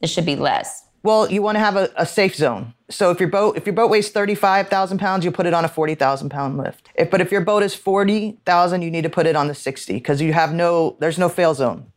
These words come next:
Speaker 2: meaning it fills with water, or if there's a hurricane or something happens, you fill it with gear too, or something, too much gas,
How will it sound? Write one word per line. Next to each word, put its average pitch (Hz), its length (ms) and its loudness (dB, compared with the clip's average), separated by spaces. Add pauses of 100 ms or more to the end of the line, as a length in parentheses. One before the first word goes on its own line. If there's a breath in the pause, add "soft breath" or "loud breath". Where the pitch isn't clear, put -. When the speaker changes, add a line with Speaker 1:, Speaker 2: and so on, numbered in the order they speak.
(120)
Speaker 2:
meaning 156 240 0
it 143 80 0
fills 156 260 -2
with 147 140 -4
water, 180 500 2 (540 soft breath)
or 143 360 2
if - 120 -8
there's 147 200 -2
a 147 40 0
hurricane 170 680 -2
or 135 480 -4
something 170 280 -2
happens, 175 440 0
you 156 80 -2
fill 185 260 0
it 185 60 2
with 160 160 0
gear 175 500 0
too, - 300 -6
or 131 60 -4
something, 170 280 0
too 190 120 -2
much 170 200 -4
gas, 165 320 2